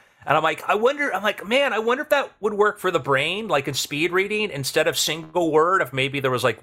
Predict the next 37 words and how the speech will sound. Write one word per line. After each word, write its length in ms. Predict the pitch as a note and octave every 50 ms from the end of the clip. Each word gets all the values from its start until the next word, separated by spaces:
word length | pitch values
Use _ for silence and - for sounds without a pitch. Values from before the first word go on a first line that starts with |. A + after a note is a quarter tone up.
| A2+
word, 480 | A#2 A#2 B2 B2+ C3+ C#3+ D#3+ F3 D#3+ C#3 - _ _ _ _ _ _ -
a 120 | B2 A#2
couple 300 | - D3+ D3 - D#3 C#3
word 260 | A#2+ B2+ C3+ D3 D#3+
groupings." 520 | C#3 F#3+ G#3 G#3 A3 A3+ A3+ A#3 - - - - - _ _ _ _ _ -
And 160 | C#3+ E3+ F#3
so 340 | - - A3 A3+ A3 - - -
I 120 | C#3 F#3
did 280 | G3 E3 G#3+ C4+ D#4+ D#4+
this, 300 | D#4 A#3+ - - - _ _ _ _ _ _ _ -
started 440 | - - - F#3+ F#3+ A3+ C4 D4 G#3 -
trying 260 | - - G3 F#3 F#3
to 60 | F3+
find 260 | - - - F3 E3+ D#3+
as 100 | - -
much, 220 | F3 F3 E3+ -
any 160 | D#3+ E3+ G3 G#3
kind 180 | G3+ F#3+ D#3+
of 80 | D3+ D3+
research 360 | F#3 B3 B3 - B3+ - -
on 220 | F3+ D3 C#3 D3
it. 80 | E3+ E3
And 160 | - C#3 D3+ E3+
then 80 | F#3+
I 100 | G#3+ B3
found 300 | A3+ - G#3+ F#3 F3+ E3+
a 60 | D#3+
paper 420 | C3+ - - - F#3 F#3+ - E3+ D#3+
from 240 | C#3+ - D#3 D3 C#3+
nineteen 480 | C#3 D3 E3+ D#3+ - - F3+ F3+ F3
eighty-two 920 | D#3 B2 C#3+ D3 C#3+ D3 C#3 C3+ B2+ - - - D#3+ E3+ D#3 A2 - - - - _ _ _ _ _ _ -
where 120 | B2+ C3
they 140 | C3+ C#3 C3+
actually 440 | C#3 D3+ E3+ E3+ - - F#3 F3+ F3
compared 760 | F3 - D#3 C#3 B2+ B2+ E3 E3+ D#3+ C#3 B2+ B2 A#2+ A#2+ - _ _ _ _ _ -
regular 440 | A#2 B2 C#3 D#3+ E3 G#3 G#3+ B3 A3+
reading, 520 | F#3 F3 E3 D#3 C#3+ D3 D3+ E3+ F#3 F3+